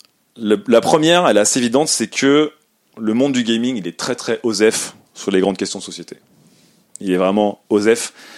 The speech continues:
Et je l'ai vu, hein, sur les, sous les commentaires de la conférence Ubi Forward, quatre-vingts pour cent des gens, c'était de savoir, genre, c'est quand l'horaire ? C'était pas de dire, euh, bande de porcs. En fait, c'était, est-ce que mon jeu va être retardé ? Il y avait quand même beaucoup d'osef. Plusieurs raisons à ça.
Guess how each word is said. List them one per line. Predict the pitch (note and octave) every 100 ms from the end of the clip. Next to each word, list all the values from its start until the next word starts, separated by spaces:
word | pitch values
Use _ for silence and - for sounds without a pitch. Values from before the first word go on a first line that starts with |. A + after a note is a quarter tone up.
| -
Et | A2+
je | G#2+
l'ai | B2+
vu, | B2+ C3
hein, | G#2 F#2+
sur | F#2 - G#2+
les, | G#2
sous | -
les | B2+
commentaires | C3+ B2 A#2+ C#3
de | B2
la | G#2+
conférence | G#2+ A2+ A#2 -
Ubi | G#2+
Forward, | - G#2 A2 C3+ A#2+ - -
quatre-vingts | - B2 A#2+
pour | A2+ -
cent | A#2
des | A2
gens, | C3
c'était | A2 G#2
de | -
savoir, | G#2+ B2+
genre, | A2 A2 - -
c'est | -
quand | D3+
l'horaire ? | F3+ E3+ G#3 - - _ _
C'était | - -
pas | A2 G#2+
de | G#2 F#2 G2
dire, | G#2+ B2 F#2+
euh, |
bande | F2+ F#2+
de |
porcs. | G#2 A2 E2+ _ _
En | E2+
fait, | F#2 -
c'était, | - F#2+ -
est-ce | -
que |
mon | E3+ F3
jeu | F#3+
va |
être | F3 F3+
retardé ? | E3+ E3+ F#3+ A3 _ - - _ G#2
Il |
y |
avait | A2 C#3
quand | B2+
même | C#3 A#2+
beaucoup | G#2+ C3+
d'osef. | G2+ F2+ - - - - - - - - _ _ _ _ - _ -
Plusieurs | D3 D3
raisons | C3+ A2+
à |
ça. | G#2 A#2+